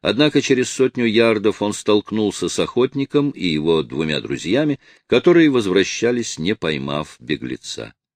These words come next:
«Почему вы так скоро отчаялись в успехе?» — спросил их Дункан. «Конечно, этот мошенник спрятался где-нибудь в чаще, его можно поймать.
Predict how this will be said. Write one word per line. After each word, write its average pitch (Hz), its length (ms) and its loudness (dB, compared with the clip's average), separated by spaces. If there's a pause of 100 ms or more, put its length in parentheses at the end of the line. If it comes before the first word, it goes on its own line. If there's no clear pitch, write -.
(1000)
«Почему - 320 -8
вы 73 80 0
так - 180 -8
скоро 80 320 -2
отчаялись 85 600 -4
в 76 80 -8
успехе?» — - 600 -6 (240)
спросил 65 580 -8
их 55 140 -8
Дункан. 60 520 -10 (800)
«Конечно, 80 380 -2
этот 90 240 -2
мошенник 98 460 -2
спрятался 147 680 0
где-нибудь 123 360 -2
в - 100 -12
чаще, 117 580 0
его 110 180 2
можно 113 400 2
поймать. 117 560 -2